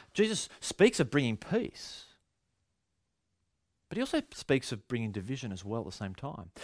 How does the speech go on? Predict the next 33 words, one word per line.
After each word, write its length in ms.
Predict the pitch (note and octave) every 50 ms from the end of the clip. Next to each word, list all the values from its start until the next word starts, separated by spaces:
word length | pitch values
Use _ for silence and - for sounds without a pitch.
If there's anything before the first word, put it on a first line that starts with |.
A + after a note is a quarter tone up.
| - - -
See, 280 | - - - F3+ D#3 - - - -
Jesus 340 | - F#3+ G#3+ G#3+ G#3 F3+ -
does 300 | - - F3 G#3+ C4+ C4
bring 300 | - - G#3+ C#3+ B2 A2
peace. 340 | - - A#2+ F#2+ F#2 -
He, 160 | - D3 C3 - - -
he's 140 | - F#3 D#3+
brought 360 | - - G3+ G3 G3 F#3+ -
peace. 300 | - - F#3 A3+ B3 -
He's 160 | - D#3+ C#3 C3+
reconciled 560 | F#3+ A#3 - B3 G3 - - G3+ F#3 F3 D#3+
us 120 | D3 - -
to 120 | - D#3
God 300 | B2 - F3 D#3 D3+ B2+
the 80 | C#3 -
Father. 400 | - - C3 C3 E3+ G3 D#3+ -
Through 360 | - - - G#3+ C4 C4+ A#3
him, 280 | D#3 F#3+ G#3 F3 D#3
we 160 | E3 G#3+ A#3+ F#3
have 200 | D#3+ E3 D3+ - - - - -
a 80 | D3+
vertical 500 | C#3+ B2 B2+ E3 F#3+ G#3+ A3+ A3+ - G#3+
relationship 680 | G#3+ G3+ C#3+ B2 D3+ D#3 E3 - C#3 - - C3 - -
brought 240 | - A2+ G#2 - -
back 180 | G#2+ G#2+ - -
to 80 | F#3+
peace. 400 | - - - - C4+ D4+ - -
We 140 | - D#3 F#3+
were 180 | A#3+ C4+ A#3 F3+
at 80 | E3
war 300 | C3 B2+ C#3+ F3 A#3 C#4+
with 180 | D#4 D4 F3 -
God, 400 | - F#2+ F2 E2 A#1+ - -